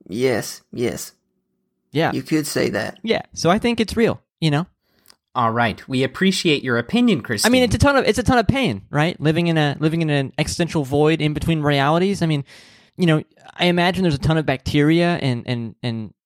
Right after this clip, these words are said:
Speaker 2: virophages out there that you need to take care of. Um,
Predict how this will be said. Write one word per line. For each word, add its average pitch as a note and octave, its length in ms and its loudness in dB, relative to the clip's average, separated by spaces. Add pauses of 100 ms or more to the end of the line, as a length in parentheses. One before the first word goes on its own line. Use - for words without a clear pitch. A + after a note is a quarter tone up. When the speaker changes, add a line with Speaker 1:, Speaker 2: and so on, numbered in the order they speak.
(140)
Speaker 2:
virophages D#3+ 800 0 (180)
out E3+ 180 0
there F#3+ 160 2
that F3+ 100 0
you F3+ 100 -2
need F#3 200 0
to F3 260 0 (160)
take F#3+ 180 0
care G3 240 2
of. G3 320 0
Um, C3 480 -2